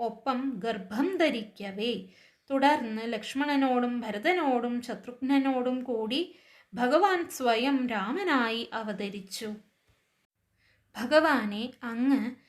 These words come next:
അച്ഛൻ്റെ അനുമതിയോടെ വിശ്വാമിത്രൻ്റെ യാഗം രക്ഷിപ്പാനായി വില്ലും ധരിച്ച് ലക്ഷ്മണനോടും കൂടി പുറപ്പെട്ടു. വഴിക്ക് വെച്ച്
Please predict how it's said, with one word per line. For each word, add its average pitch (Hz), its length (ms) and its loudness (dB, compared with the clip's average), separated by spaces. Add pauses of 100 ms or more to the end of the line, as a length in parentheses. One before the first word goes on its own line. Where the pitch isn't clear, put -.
(220)
അച്ഛൻ്റെ 339 640 0
അനുമതിയോടെ 277 1000 4
വിശ്വാമിത്രൻ്റെ 262 1120 -2
യാഗം 233 520 -2
രക്ഷിപ്പാനായി 220 1300 -2 (320)
വില്ലും 285 520 2
ധരിച്ച് 254 760 0 (580)
ലക്ഷ്മണനോടും 277 880 4
കൂടി 269 520 -2 (100)
പുറപ്പെട്ടു. 311 640 -2 (600)
വഴിക്ക് 233 400 -2
വെച്ച് 247 520 0